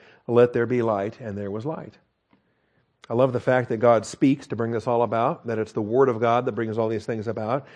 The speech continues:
that it's Jesus Christ who is the member of Trinity that accomplishes all this, because it's Jesus Christ that reveals the Father.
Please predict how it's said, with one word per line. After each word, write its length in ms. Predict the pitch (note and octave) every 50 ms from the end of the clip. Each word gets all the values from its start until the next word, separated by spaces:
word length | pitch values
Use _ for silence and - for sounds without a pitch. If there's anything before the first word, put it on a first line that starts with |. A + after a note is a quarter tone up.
| - - _
that 100 | - A#2+
it's 180 | A#2+ A#2 G2 G2
Jesus 400 | G2 A#2+ C3 B2+ G#2 A#2 A2 -
Christ 480 | - - B2+ B2+ B2+ A#2+ B2+ C3 -
who 140 | - B2 A#2+
is 140 | A#2+ A2+ G2+
the 160 | - B2 A#2
member 280 | A2+ A#2+ A#2+ B2 A#2+ A#2
of 80 | G#2+
Trinity 400 | - - C#3 C3 B2+ A#2+ A2+ A#2+
that 140 | A#2 A2+ A2
accomplishes 640 | - - - C3+ D3+ D#3+ - B2+ G#2 - A#2 G#2+ A#2
all 180 | A#2 G#2+ G#2 G2+
this, 300 | G#2 G#2 C3+ D#3+ - _ - - - - - -
because 260 | - C#3 C3 C3 B2 A#2
it's 140 | A#2+ G#2
Jesus 400 | G2 C3 C3 C3 B2 A2 B2+ A#2
Christ 400 | - - A#2+ A2+ A2+ B2+ C3+ C3
that 120 | - C3 A2+
reveals 440 | A#2+ A2+ G2+ G#2+ A2 A2 A2+ A2+ G#2+
the 100 | C3+ C3
Father. 420 | C#3+ D#3+ E3 E3+ D3 A2+ G2+